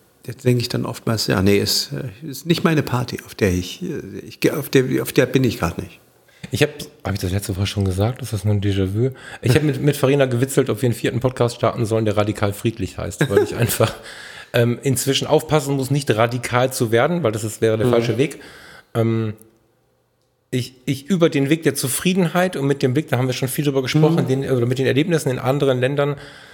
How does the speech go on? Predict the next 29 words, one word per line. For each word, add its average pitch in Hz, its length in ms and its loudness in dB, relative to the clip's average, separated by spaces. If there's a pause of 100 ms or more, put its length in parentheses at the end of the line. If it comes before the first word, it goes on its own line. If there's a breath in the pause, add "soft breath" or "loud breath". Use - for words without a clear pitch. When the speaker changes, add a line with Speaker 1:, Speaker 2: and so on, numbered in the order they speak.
(100)
Speaker 2:
wenn 131 80 2
ich 123 60 2
das 131 260 0 (440)
erlebe, 185 680 4
auch, - 140 0 (360)
was - 100 -10
heißt 101 120 -6
in 87 60 -6
anderen 104 240 2
Ländern, 95 560 2
was 117 120 0
bei - 100 -2
uns 156 200 2
teilweise 120 400 2
um 120 120 0
die 117 80 2
Ecke 165 180 2
passiert 107 460 -2
und 107 140 -2
wie 117 40 -2
es 120 100 -6
Menschen 123 260 0
schlecht 120 300 -2
gehen 117 200 2
kann, 135 340 0 (640 loud breath)
mir 95 80 2
geht's 117 180 0
halt 95 140 -2
gut. 107 300 -4